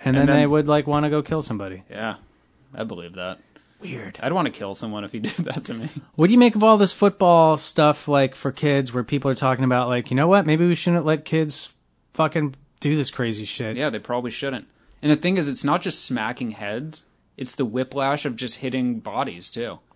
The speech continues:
Speaker 1: Oh, yeah.
Speaker 2: Like, when you get stopped full force, your head whips back. It's not just, like,
Speaker 1: Yeah, you don't have to be
Speaker 2: the
Speaker 1: headbutting
Speaker 2: helmet
Speaker 1: each
Speaker 2: to
Speaker 1: other like,
Speaker 2: helmet
Speaker 1: like
Speaker 2: collision.
Speaker 1: mountain goats. To,
Speaker 2: Yeah.
Speaker 1: No, that's, I don't know. You know what's interesting is when you hear people get mad about that talk, you just wanna grab 'em and shake them and be like,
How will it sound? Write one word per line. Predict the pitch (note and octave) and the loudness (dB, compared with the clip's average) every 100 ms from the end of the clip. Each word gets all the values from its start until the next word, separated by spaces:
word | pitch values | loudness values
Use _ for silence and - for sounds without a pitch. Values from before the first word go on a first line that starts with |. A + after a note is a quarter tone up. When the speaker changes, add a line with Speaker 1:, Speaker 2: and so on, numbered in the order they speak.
| _ | _
Speaker 1:
Oh, | F3+ | 4
yeah. | A#3 B3 C3+ | 4 4 -2
Speaker 2:
Like, | - C3 C3+ | 0 0 2
when | C3 | 2
you | |
get | C#3+ C3 | 2 0
stopped | - - B2+ C3 | -2 0 0 0
full | - C3 | -2 -4
force, | A#2 D#3+ E3+ D3+ - | -2 0 2 2 -2
your | A2+ A#2 | -4 -6
head | B2 C#3+ | -2 -4
whips | B2 G#2 - | -4 -8 -10
back. | - F2+ F2 A2 | -8 -8 -8 -12
It's | - | -4
not | C#3+ E3 | 0 0
just, | C3 C3 - | 0 -6 -4
like, | B2 A2 - _ - | -6 -6 -10 _ -2
Speaker 1:
Yeah, | E3 F#3+ | 4 6
you | C#3 C#3+ | 6 4
don't | F3+ F#3+ | 4 6
have | G3+ F#3+ | 4 2
to | |
be | D3+ D3 | 2 4
Speaker 2:
the | C3 | 4
Speaker 1:
headbutting | D#3+ | 6
Speaker 2:
helmet | D3 D#3+ D3 | 8 8 8
Speaker 1:
each | C#3+ | 6
Speaker 2:
to | D3 | 6
Speaker 1:
other | D3 D3+ | 6 6
like, | C#3 B2+ | 6 4
Speaker 2:
helmet | A2+ - | 0 -4
Speaker 1:
like | C3+ C3 | 0 2
Speaker 2:
collision. | A#2+ A#2+ | 2 2
Speaker 1:
mountain | A#2+ C#3+ C#3+ A#2 | 4 4 2 0
goats. | G#2+ G#2 A2 - | 0 -2 -4 -6
To, | A2+ | -4
Speaker 2:
Yeah. | G#2+ F#2 - - - _ _ - | -4 -6 -14 -20 -20 _ _ 2
Speaker 1:
No, | E3+ | 6
that's, | F3+ G3 - - | 6 4 -2 -4
I | F3+ | 0
don't | C#4+ D#4+ | 2 4
know. | D#4 | 4
You | G3+ | 4
know | C4 | 4
what's | D4 D4 | 2 0
interesting | B3 B3 C#4 C4+ | -2 -2 0 2
is | A#3 | 2
when | F#3 G3 | 4 4
you | F3+ | 4
hear | G3 | 2
people | G#3 G#3+ A3 | 2 2 2
get | G3+ | 2
mad | C3 A#2+ C#3 | 2 2 2
about | D#3 F3 F#3 | 4 4 4
that | G3+ G3 | 0 2
talk, | G#3+ A3 - _ _ _ _ | 2 2 -2 _ _ _ _
you | - | -2
just | D#3+ G#3+ | 2 4
wanna | B3 A#3+ F#3+ | 6 6 6
grab | B2+ A#2+ D3 D#3+ E3+ | 0 2 6 6 8
'em | G3+ | 6
and | C#3 | 6
shake | - - F3 - | 2 4 4 4
them | E3+ F3 | 4 4
and | C#3+ | 6
be | D3 | 6
like, | C3+ - | 4 2